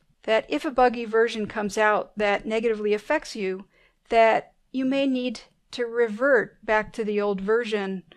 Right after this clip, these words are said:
once you discover that. All right, I'll click on Done. Finally, I want to show you a message that may come up when you close the Creative Cloud application. So I'll go ahead and quit it.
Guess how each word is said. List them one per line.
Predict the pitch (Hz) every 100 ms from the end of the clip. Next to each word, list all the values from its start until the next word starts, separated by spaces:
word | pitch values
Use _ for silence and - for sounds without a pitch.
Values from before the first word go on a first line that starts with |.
| _ _ _
once | 220 208 -
you | 196
discover | 190 - 190 196
that. | - - - _ _ _ _ _ _ -
All | 220
right, | 214 196 - _ -
I'll | 320
click | 330 339 -
on | 247 214
Done. | 202 196 - _ _ _ _ _ _ _ _ _ _ _
Finally, | 330 359 349 294 -
I |
want | 285 381 403
to |
show | - 349
you | 302 294 -
a |
message | 240 247 262 - 233 202
that | 202
may | 233 247
come | - 240
up | 277 -
when | 240
you | 240
close | 226 - 277 311
the | - 233
Creative | - 240 233
Cloud | 226 226 226
application. | 220 220 247 262 - 214 - _ _ _ _ _
So | - 247 240 - -
I'll | 269
go | 294 302
ahead | 262 247 240 226 -
and | 220 214
quit | - 277
it. | 240 - -